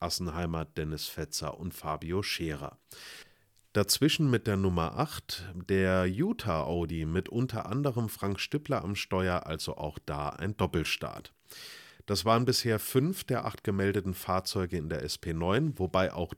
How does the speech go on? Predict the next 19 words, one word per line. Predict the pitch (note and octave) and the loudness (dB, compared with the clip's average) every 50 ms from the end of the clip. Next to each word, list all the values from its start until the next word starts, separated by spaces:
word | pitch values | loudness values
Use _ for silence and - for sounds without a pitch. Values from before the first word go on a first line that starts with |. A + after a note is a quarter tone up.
| _ - | _ -6
dieses | F#2+ G2+ A2 B2 - D3 C3 - - | -4 -2 -2 0 0 -2 -2 -2 0
Mal | B2 A2 A2 A2+ A#2 B2 - | 2 2 4 4 2 2 0
auch | - - F2 - | -2 -6 -6 -4
in | - - G2 F2+ | -4 -6 -4 -4
der | F#2 - - | -4 -4 -2
A | D2+ E2 | -4 -6
T | - - - - C3+ C3+ G#2 | -4 -4 -2 -2 -2 -2 0
wieder | F2 E2 E2 D2 | -2 -2 -2 -2
ein | C#2+ D#2+ D#2 | -2 -4 -4
G | D2+ D#2 D2 | -6 -8 -8
T | - D#2+ | -8 -8
drei | D#2 - - - D2+ D2+ | -10 -8 -6 -4 -4 -4
unterwegs | D2+ C#2+ D#2 - D#2+ D2+ C#2+ E2+ G2 - - - | -4 -6 -6 -6 -6 -4 -2 -2 -2 -2 0 -2
ist, | B2+ A#2+ - - | 0 0 0 -4
aber | - - E2 D#2 D#2+ | -4 -6 -4 -4 -4
dazu | D#2 - D2+ D2+ - - G#2 F#2 | -4 -4 -4 -4 -4 -6 -8 -8
kommen | - - F#2 F2+ F2 E2 | -6 -2 0 0 0 0
wir | D#2 D2+ | -2 -4
gleich. | - - D#2 - - - - - - | -6 -6 -12 -12 -12 -10 -10 -12 -12